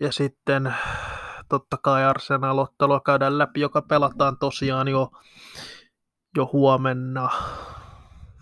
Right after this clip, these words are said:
Ja en tiedä, mitä siitä voi odottaa Villalta tai mitä siitä voi edes odottaa Arsenalilta. Arsenal toki on hyvässä vireessä ollut. Viisi peliä taitaa olla ilman tappioita, jos en nyt ihan väärin muista.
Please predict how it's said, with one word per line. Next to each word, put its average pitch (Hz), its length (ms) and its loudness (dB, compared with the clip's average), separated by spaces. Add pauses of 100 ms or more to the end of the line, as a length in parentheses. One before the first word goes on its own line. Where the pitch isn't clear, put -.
(320)
Ja 131 160 -4
en 131 180 -6
tiedä, 135 220 0
mitä 135 340 -2
siitä 131 360 -2
voi 131 140 0
odottaa 135 460 0
Villalta 135 520 2
tai 139 140 -2
mitä 135 240 -2
siitä 131 300 -2
voi 135 120 2
edes 135 200 -2
odottaa 131 440 0
Arsenalilta. 131 800 0 (1500)
Arsenal 135 400 4
toki 139 280 2
on 131 120 6
hyvässä 127 360 2
vireessä 131 540 0 (880)
ollut. 131 640 4 (100)
Viisi 131 280 -2
peliä 127 340 -2
taitaa 127 380 0
olla 131 180 4
ilman 135 400 0
tappioita, 131 560 0
jos - 180 -2
en 127 60 -4
nyt 131 180 -6
ihan 127 200 0
väärin 135 360 2
muista. 131 420 0